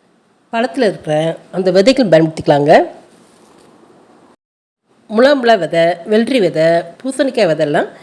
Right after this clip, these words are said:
உடம்புக்கு ரொம்ப நல்லதுங்க. நான் இன்னைக்கு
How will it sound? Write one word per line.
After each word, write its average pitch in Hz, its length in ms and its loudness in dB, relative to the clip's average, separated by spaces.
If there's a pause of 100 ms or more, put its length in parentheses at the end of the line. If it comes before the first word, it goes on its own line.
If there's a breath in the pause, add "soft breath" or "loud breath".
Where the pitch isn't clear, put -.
(300 loud breath)
உடம்புக்கு 269 380 0
ரொம்ப 226 160 -2
நல்லதுங்க. 180 400 0 (1700)
நான் 247 180 0
இன்னைக்கு 185 400 -6